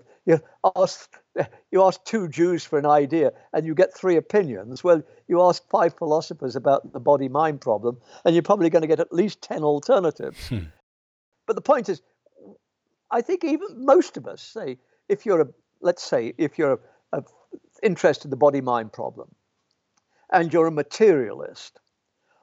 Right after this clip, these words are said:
Speaker 1: I think most of us would say, "Yes, I really think materialism works." Yeah, but, you know, there's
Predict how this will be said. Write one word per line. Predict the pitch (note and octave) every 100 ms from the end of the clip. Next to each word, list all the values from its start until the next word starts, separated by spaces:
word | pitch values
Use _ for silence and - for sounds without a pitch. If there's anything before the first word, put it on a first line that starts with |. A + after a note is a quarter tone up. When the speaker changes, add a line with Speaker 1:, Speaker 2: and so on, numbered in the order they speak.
| -
Speaker 1:
I | A3
think | - E4+ -
most | G3+ G3+ B3+ - - _ - - _ -
of | C3+
us | B2+ -
would | D3+ -
say, | - A2+ A2 _ _
"Yes, | C#4 C4 C#3 - - - _ _ _
I | G#3
really | A3 A#3 B3+ A#3+
think | - G3+ F#3+
materialism | D#3+ - F3 D3+ C#3 C3+ - B2+
works." | C3+ G#2 - _ - - - _ _ _ _ _ _ _ _ _ _ _ _ _ _
Yeah, | F4 E4+ E4+ E4+ E4+ -
but, | D4+ C#4+ -
you | F#4
know, | F4 F4 - _ _ _ _ -
there's | G#3+ C4